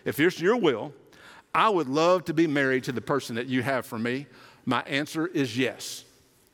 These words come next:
Please give me wisdom and discernment on who that person is. I commit to live out a marriage that's fully devoted to you for your glory.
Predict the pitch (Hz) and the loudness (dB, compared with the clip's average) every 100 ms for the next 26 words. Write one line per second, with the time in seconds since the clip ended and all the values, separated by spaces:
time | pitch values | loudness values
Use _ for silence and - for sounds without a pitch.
0 | _ _ _ _ _ _ _ - - - | _ _ _ _ _ _ _ -20 -12 0
1 | 190 220 170 196 170 143 120 170 165 190 | 2 2 2 2 2 2 2 2 2 -4
2 | 196 196 - 151 139 143 113 104 143 139 | -2 -2 -2 -2 0 -2 -4 -2 0 0
3 | 139 147 127 147 117 107 135 - - _ | -2 -6 -6 -2 -2 -2 -6 -16 -20 _
4 | _ _ - - _ _ _ _ _ _ | _ _ -20 -20 _ _ _ _ _ _
5 | - - 175 185 170 175 - 120 139 147 | -2 0 2 0 -2 -4 -4 0 2 4
6 | 156 180 135 127 127 127 - - - 117 | 2 2 0 0 2 0 -6 -14 -4 -4
7 | - 147 151 139 135 131 120 120 120 113 | -2 0 2 2 2 0 0 -2 -2 -2
8 | 120 110 110 104 | -2 -2 -4 -6